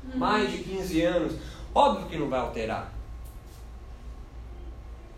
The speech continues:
Speaker 2: "Ah, o Nadi não é o sistema nervoso simpático." Tá,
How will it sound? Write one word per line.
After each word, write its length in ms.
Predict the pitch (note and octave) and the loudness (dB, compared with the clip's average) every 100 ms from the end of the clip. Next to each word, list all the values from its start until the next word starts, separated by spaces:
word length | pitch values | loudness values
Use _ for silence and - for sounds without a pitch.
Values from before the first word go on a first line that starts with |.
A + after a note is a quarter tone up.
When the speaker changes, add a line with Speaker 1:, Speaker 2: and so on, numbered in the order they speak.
| - | 10
Speaker 2:
"Ah, 320 | C#4+ E4+ D4+ | 12 12 12
o 420 | C4+ A#3+ A3 E3+ E3+ | 10 8 4 0 6
Nadi 460 | A#3+ G#3+ F#3+ D4+ | 8 8 8 8
não 140 | D#4+ D4 | 10 12
é 60 | |
o 20 | D4 | 10
sistema 260 | B3+ C4 | 10 10
nervoso 360 | B3+ B3 B3+ - | 10 10 8 6
simpático." 500 | A3+ A3 F#3+ D#3+ - | 6 8 8 6 6
Tá, 380 | A3+ F3+ - | 8 8 4